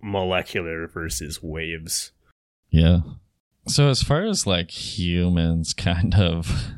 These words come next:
Speaker 2: <laughs> embracing this, uh, chemistry of the whole process and esterification, they were doing it a little bit, uh, without noticing it, really. I, I mean, that's how most things work, right? We just kinda start doing it, and then later we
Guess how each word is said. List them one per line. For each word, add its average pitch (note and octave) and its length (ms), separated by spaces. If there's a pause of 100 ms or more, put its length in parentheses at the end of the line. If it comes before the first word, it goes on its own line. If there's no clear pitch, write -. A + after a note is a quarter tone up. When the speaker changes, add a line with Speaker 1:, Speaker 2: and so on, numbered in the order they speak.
(100)
Speaker 2:
<laughs> - 120
embracing E2+ 1000
this, E2 440
uh, C2+ 420 (460)
chemistry F2+ 580
of F#2 120
the F#2+ 80
whole G2 180
process F#2 680
and D#2+ 100
esterification, E2 1120 (400)
they G#2 100
were E3+ 140
doing G#2 420
it A2 100
a F2 60
little E2 260
bit, F#2+ 280 (580)
uh, E2+ 340
without F#2+ 380
noticing G2 500
it, A#2+ 200 (100)
really. A2+ 460 (1300)
I, C3+ 140 (200)
I C3 100
mean, C#3+ 160
that's C3 180
how F#2+ 120
most D#2+ 280
things E2+ 320
work, D2 300
right? C2 340
We F2+ 140
just E2+ 200
kinda E2 220
start D#2+ 320
doing D#2+ 320
it, E2+ 220
and E2 160
then E2 140
later D#2+ 340
we B1+ 340